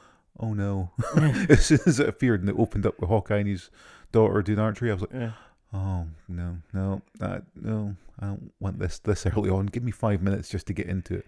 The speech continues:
Speaker 2: Mm.
Speaker 1: before we see his family." But at least we didn't see them properly going. Neither
Speaker 2: No,
Speaker 1: he
Speaker 2: no,
Speaker 1: technically,
Speaker 2: no,
Speaker 1: he just
Speaker 2: they
Speaker 1: saw some dust.
Speaker 2: Yeah, they pan it in quite a good way.
Speaker 1: Yeah,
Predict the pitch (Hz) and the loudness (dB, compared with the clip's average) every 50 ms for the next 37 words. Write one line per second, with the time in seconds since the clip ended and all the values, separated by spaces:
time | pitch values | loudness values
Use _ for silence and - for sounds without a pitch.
0 | - - - - 127 117 113 - - - 98 - - 98 95 87 90 92 85 82 | -16 -16 -10 -8 -6 -6 -8 -8 -8 -8 -8 -6 -6 -6 -4 -4 -4 -4 -6 -8
1 | - _ - 104 98 85 101 92 92 - - - - - - 190 190 196 - 175 | -12 _ -6 -6 -4 -4 -2 -4 -4 -4 -6 -10 -12 -4 -2 0 0 0 0 -2
2 | 156 135 123 - - - - - 123 107 104 90 - 107 110 101 - 95 92 90 | -2 -2 -2 -4 -6 -10 -4 -4 -2 -2 -2 -2 0 -2 -2 -2 -2 -6 -6 -4
3 | - 92 92 90 90 - _ - 180 185 180 127 95 82 - - 214 220 - 185 | -4 -4 -4 -4 -6 -10 _ -8 -6 -4 -4 -4 -4 -6 -2 2 4 4 4 6
4 | - - - - - - 196 185 - - 131 131 - - - 107 95 - 104 92 | 6 6 6 4 4 4 4 6 6 6 6 4 2 2 2 0 2 0 -2 -2
5 | 87 98 92 - - - - - - _ _ - 185 170 139 123 - - _ - | 0 0 -2 -2 -4 -12 -20 -20 -20 _ _ -4 0 0 0 -2 -4 -12 _ -4
6 | 147 147 - - _ _ - 196 180 165 156 127 120 127 - - 139 123 117 123 | -4 -4 -4 -8 _ _ -2 0 2 2 2 0 -4 -4 -2 -2 -2 -2 -2 -6
7 | 123 123 131 139 131 110 107 101 | -6 -2 0 2 2 2 2 0